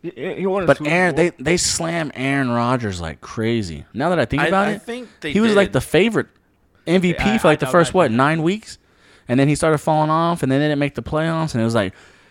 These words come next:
Speaker 2: Russell Wilson, nobody said Russell Wilson's done, he's washed up, he's da-da-da-da-da. When
Speaker 3: I
Speaker 2: Rodgers
Speaker 3: think
Speaker 2: has an off year, it's like, "Oh, he's not, he's not the Aaron Rodgers he used to be. He needs to retire. He spends too much in the offseason, you know,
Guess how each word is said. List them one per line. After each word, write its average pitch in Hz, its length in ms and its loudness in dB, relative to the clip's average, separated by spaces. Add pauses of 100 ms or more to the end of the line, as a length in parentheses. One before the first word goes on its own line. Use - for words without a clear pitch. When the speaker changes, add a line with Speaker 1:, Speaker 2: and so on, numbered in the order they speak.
(360)
Speaker 2:
Russell 123 280 2
Wilson, 107 460 2
nobody 160 300 0
said 127 240 -2
Russell 117 300 0
Wilson's 101 360 -2
done, 151 380 0
he's 95 240 -4
washed 90 380 -6
up, 165 280 2
he's 104 140 -2
da-da-da-da-da. 98 840 -2 (480)
When 104 160 -2
Speaker 3:
I - 20 2
Speaker 2:
Rodgers 175 300 2
Speaker 3:
think 143 80 2
Speaker 2:
has 107 100 4
an 101 160 -2
off 104 260 0
year, 107 140 0
it's - 140 -4
like, 95 180 0 (880)
"Oh, 107 140 2
he's 120 200 2
not, 107 300 2
he's 113 140 -2
not 113 160 0
the 104 100 -2
Aaron 98 160 -2
Rodgers 92 300 -2
he 95 80 -6
used 117 200 -2
to 98 60 -8
be. 104 160 0
He 107 140 0
needs 98 180 -2
to 82 80 -10
retire. 123 480 0
He 107 140 0
spends 104 380 -4
too 113 120 -2
much 98 240 -2
in 87 80 -4
the 87 60 -4
offseason, 98 600 -2 (480)
you 104 80 -2
know, 92 220 0